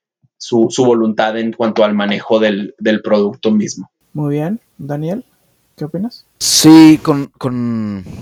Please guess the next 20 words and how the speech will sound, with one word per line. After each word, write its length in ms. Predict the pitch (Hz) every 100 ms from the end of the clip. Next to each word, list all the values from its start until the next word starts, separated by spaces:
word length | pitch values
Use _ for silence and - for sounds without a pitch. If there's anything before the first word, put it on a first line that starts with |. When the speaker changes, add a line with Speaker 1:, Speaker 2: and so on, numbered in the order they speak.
| -
Speaker 3:
con 140 | - 117
respecto 480 | 117 - 117 - 107
al 120 | 101
tema, 480 | 127 131 147 151 156
me 120 | 143
gustaría, 540 | 120 107 104 113 123 - _ _ _ -
yo 120 | 123
sé 120 | 131
que 80 | 127
el 60 |
tema 200 | - 123
general 300 | 120 107 98
es 260 | 110 104 -
la 160 | 113 104
relación 440 | 90 85 92 95
en 80 | 104
general 340 | 104 87 90
de 80 | 101
las 140 | 98
drogas, 420 | 98 110 127 143